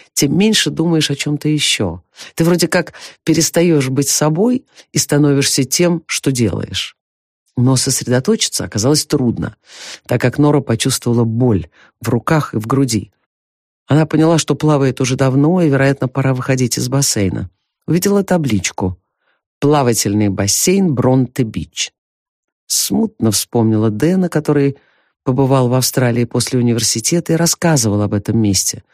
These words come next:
Название отложилось в ее памяти — Бронте-Бич. Ведь это было нетрудно. Джейн Эйр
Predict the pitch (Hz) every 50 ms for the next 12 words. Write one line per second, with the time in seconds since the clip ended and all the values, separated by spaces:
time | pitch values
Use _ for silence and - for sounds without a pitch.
0 | _ - - - - _ 135 135 131 143 165 170 170 165 156 151 - 143 147 139
1 | 151 151 147 - - 147 147 156 151 - 156 139 120 104 101 95 - - 113 107
2 | 107 107 - 143 139 139 135 127 - _ - 131 131 127 127 104 82 71 71 -
3 | - - - _ _ _ _ _ _ _ _ _ _ _ _ _ _ - 160 -
4 | 214 196 - 170 175 175 175 170 175 - 190 196 190 - - - 95 98 - _
5 | - - - - - - - _ _ - 139 170 175 170 165 170 151 131 117 95
6 | - - -